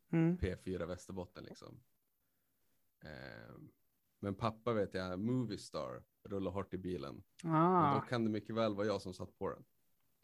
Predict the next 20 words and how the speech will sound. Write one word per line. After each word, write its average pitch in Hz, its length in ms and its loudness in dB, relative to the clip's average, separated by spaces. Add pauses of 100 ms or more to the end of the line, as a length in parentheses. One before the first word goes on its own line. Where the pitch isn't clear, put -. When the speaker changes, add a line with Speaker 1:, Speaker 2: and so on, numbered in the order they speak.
Speaker 2:
Han 117 100 0
Speaker 1:
Ja. 147 140 8
Speaker 2:
hade 170 140 12
en 127 80 -2
del 110 160 0
skivor 110 460 -2
och 90 100 0
jag 90 160 -4
snodde 104 360 -2
någon 92 240 -2
Magnus 87 360 -6
Uggla 95 280 -4
därifrån. 71 540 -6 (460)
Speaker 1:
Mm. 175 320 8 (640)
Speaker 2:
Och 78 280 -8
tog 92 180 -6
över 87 200 -4
på - 120 -8
mitt 87 180 -6
rum. 69 260 -8